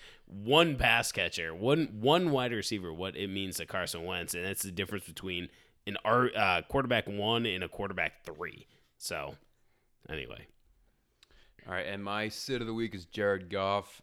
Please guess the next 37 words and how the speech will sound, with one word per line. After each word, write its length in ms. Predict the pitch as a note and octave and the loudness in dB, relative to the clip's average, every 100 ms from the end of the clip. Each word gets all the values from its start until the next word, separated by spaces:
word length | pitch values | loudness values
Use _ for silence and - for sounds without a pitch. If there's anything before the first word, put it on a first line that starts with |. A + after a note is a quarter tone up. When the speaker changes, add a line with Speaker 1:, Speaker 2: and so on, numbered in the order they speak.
| - | -14
Speaker 2:
Um, 420 | F2+ E2+ E2 E2 | -8 -6 -6 -8
I 80 | F2 | -6
know 300 | F2+ F2 E2 _ G2 | -4 -4 -8 _ -16
he 120 | F2+ | -12
was 380 | D#2+ D#2 - - _ _ _ - | -10 -6 -8 -8 _ _ _ -6
kind 180 | F#2+ | -6
of 60 | D2+ - - - - | -6 -14 -20 -20 -6
obvious, 480 | G2 F#2+ G2 G2+ - | 0 0 2 -2 -4
but 420 | - F#2 E2 E2 | -4 -2 0 -4
the 80 | F#2 | -4
last 260 | F#2+ G2 - | -4 -4 -4
two 120 | G#2+ | -4
weeks, 380 | F#2+ F2 - - _ _ - | -4 -6 -12 -12 _ _ -10
twenty-four 500 | A2 A2+ A2 A2+ G#2+ | -4 -4 -4 -2 -2
points, 460 | - G2 F#2+ F#2 E2+ | -2 -4 -2 -4 -8
well, 100 | E2 | -12
tw-, 80 | - _ - | -12 _ -20
tw-, 60 | _ _ _ | _ _ _
twenty-five 480 | - G2+ F#2+ F#2 - | -8 -6 0 0 0
points, 280 | F#2 F2 - F2 | -6 -6 -8 -12
and 100 | E2 | -10
then 160 | D#2+ - | -10 -10
eighteen 320 | E2+ - F2+ D#2 | -12 -10 -10 -10
points. 320 | D#2+ C#2+ - | -12 -12 -6
So 80 | F2+ | -6
he's 140 | F2+ | -6
come 220 | - G#2+ | -4 -2
back 280 | G2+ F#2+ F#2+ | 2 2 0
to 80 | - | -6
life 360 | E2 D#2 D2+ - | -8 -8 -10 -14
a 100 | - | -16
little 160 | E2 D#2+ | -12 -12
bit, 260 | D#2 E2 - _ - - - _ _ | -8 -8 -8 _ -20 -20 -20 _ _
got 160 | G2 - | -2 -2
some 480 | G2+ F#2 F2 F2 - _ _ | -4 -4 -4 -8 -14 _ _
players 280 | G2+ E2+ D#2+ | -6 -4 -4
back, 360 | E2 D#2+ D#2+ | -6 -6 -6